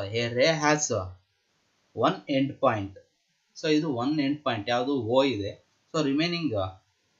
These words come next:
it is a line segment extend. ಎಷ್ಟು ಬೇಕಾದ್ರೂ ನಾವು ಎಳ್ಕೊಂಡು ಹೋಗ್ಬೋದು. ನಾವು ಅದನ್ನ ಏನಂತ ಕರಿತೀವಿ? ಕಿರಣ ಅಂತ ಕರಿತೀವಿ. So, ಇಂಗ್ಲಿಷ್ ಅಲ್ಲಿ ಇದನ್ನ ರೇ ಅಂತ ಕರಿತೀವಿ.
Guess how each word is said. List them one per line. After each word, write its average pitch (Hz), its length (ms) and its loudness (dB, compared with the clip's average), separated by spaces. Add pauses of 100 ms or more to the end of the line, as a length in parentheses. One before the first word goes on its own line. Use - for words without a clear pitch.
(440)
it 127 80 -8
is 160 200 2
a 143 60 4
line 147 220 4
segment 151 460 0
extend. 123 360 -2
ಎಷ್ಟು 120 260 -4
ಬೇಕಾದ್ರೂ 156 440 -4
ನಾವು 127 220 0
ಎಳ್ಕೊಂಡು 127 360 -2
ಹೋಗ್ಬೋದು. 110 300 -8
ನಾವು 127 180 -2
ಅದನ್ನ 117 260 -2 (100)
ಏನಂತ 131 260 -8
ಕರಿತೀವಿ? 117 480 -8 (120)
ಕಿರಣ 123 300 -2
ಅಂತ 110 280 -4
ಕರಿತೀವಿ. 107 600 -8 (100)
So, 123 100 -6
ಇಂಗ್ಲಿಷ್ 131 300 -6
ಅಲ್ಲಿ 110 140 -10
ಇದನ್ನ 120 180 -8 (540)
ರೇ 120 200 -2
ಅಂತ 101 260 -6
ಕರಿತೀವಿ. 92 540 -12